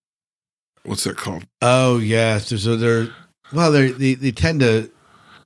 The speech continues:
Speaker 2: hang out with their race, their
Speaker 1: Ye-,
Speaker 2: ethnic group.
Speaker 1: Yeah, but even as, like, a species, humans, with the idea that there could be other things out there and kind
Speaker 2: Right.
Speaker 1: of like, do we wanna even open up this, open
Speaker 2: Right.
Speaker 1: ourselves up to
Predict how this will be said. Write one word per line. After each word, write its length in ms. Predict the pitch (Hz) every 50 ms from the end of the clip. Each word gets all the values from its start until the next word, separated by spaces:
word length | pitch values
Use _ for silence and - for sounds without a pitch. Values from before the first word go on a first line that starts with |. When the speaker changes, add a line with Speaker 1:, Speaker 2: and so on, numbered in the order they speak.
| -
Speaker 2:
hang 280 | - - 131 131 123 120
out 240 | 117 120 127 120 98
with 220 | 107 95 92 -
their 560 | 120 110 104 101 98 98 95 95 95 101 135 - -
race, 640 | 95 107 113 104 82 - - - - - - - - -
their 340 | 123 98 98 95 95 -
Speaker 1:
Ye-, 80 | - 139
Speaker 2:
ethnic 340 | 110 131 135 131 120 104 -
group. 340 | - 120 110 101 92 85 _ -
Speaker 1:
Yeah, 460 | 127 131 131 135 131 117 110 110 107
but 220 | 101 113 131 123 -
even 300 | 127 139 147 143 143 131
as, 240 | 120 117 113 104 110
like, 340 | 107 104 104 - - - _ -
a 80 | -
species, 840 | 110 - - - 147 131 - - - 101 98 98 101 - - - - _ _ _ _ -
humans, 540 | 127 127 110 98 98 98 101 98 - - - _ _ _ _ _ _ _ _ _ _ _ _ -
with 180 | - 113 110
the 140 | - 113 107
idea 280 | 104 110 107 110 107 107
that 140 | 104 101 -
there 100 | 101 95
could 200 | - - 113 85
be 140 | - 98 98
other 200 | 98 95 95 85
things 380 | - - 104 95 98 95 -
out 200 | - 110 101 90
there 240 | - - 82 95 95
and 100 | 87 87
kind 200 | - - 110 98
Speaker 2:
Right. 160 | 107 101 95
Speaker 1:
of 60 | 90 90
like, 160 | 95 - - _ _ _ _ _ _ _ _ _ - - - -
do 80 | 101 110
we 60 | 107
wanna 220 | 98 98 101 101
even 320 | 98 98 95 92 98 95 -
open 300 | 92 107 98 - - 98
up 160 | 92 85 -
this, 540 | - 123 - - - - - - - - - - - -
open 260 | 110 110 104 - 101
Speaker 2:
Right. 60 | 104 101
Speaker 1:
ourselves 320 | 92 - 101 95 92 95
up 180 | 101 98 - -
to 380 | - - - 98 95 101 110